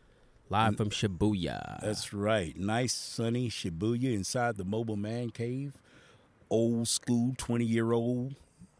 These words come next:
Speaker 2: Chevy van in the middle of Tokyo, hanging out, watching all these people walk by.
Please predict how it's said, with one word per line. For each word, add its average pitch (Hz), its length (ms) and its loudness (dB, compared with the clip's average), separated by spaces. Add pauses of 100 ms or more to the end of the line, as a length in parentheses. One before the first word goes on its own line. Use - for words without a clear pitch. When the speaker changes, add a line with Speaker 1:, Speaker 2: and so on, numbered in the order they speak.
(140)
Speaker 2:
Chevy 107 520 0
van 117 520 0
in 107 140 0
the 92 160 -4 (100)
middle 117 260 2
of 104 120 -2
Tokyo, 135 560 2 (560)
hanging 117 340 2
out, 139 300 2 (520)
watching 113 300 -4
all 113 140 -2
these 113 180 -4
people 123 300 -6
walk 120 280 0
by. 139 360 -2